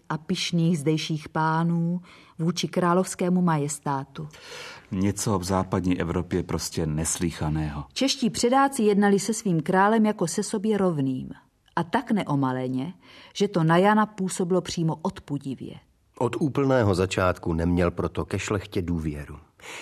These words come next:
Speaker 3: Nikdy se tohoto komplexu nezbavil a lét jeho odpor k českému prostředí ještě vzrostl.
Speaker 2: A nesnažil se mladý král aspoň trochu přizpůsobit ty divošské, neotesané Čechy jaksi k obrazu svému,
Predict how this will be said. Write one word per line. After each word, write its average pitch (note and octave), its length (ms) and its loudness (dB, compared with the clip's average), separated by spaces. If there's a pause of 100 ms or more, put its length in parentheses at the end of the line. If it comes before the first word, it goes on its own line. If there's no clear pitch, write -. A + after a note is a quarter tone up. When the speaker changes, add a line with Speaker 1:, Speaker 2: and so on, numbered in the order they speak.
(160)
Speaker 3:
Nikdy C#3 300 0
se C3+ 180 -2
tohoto C3 360 0
komplexu B2+ 480 -2
nezbavil G2 680 2
a D#2+ 180 -4
lét G2+ 320 -2
jeho A2 280 0
odpor - 600 -6
k - 80 -18
českému G#2+ 640 -4
prostředí G2 840 -4
ještě F2+ 360 -4
vzrostl. D#2+ 600 -6 (160)
Speaker 2:
A E2 420 -4 (140)
nesnažil F#2+ 720 0
se - 180 -2
mladý F#2+ 340 0
král F#2 380 -2
aspoň F#2 400 -2
trochu G#2+ 540 0
přizpůsobit G2+ 840 -2
ty F#2 420 0 (100)
divošské, F2+ 1040 0
neotesané F#2+ 840 0
Čechy F#2+ 400 -2
jaksi F2+ 480 0
k - 80 -8
obrazu F#2 380 0
svému, F#2 720 0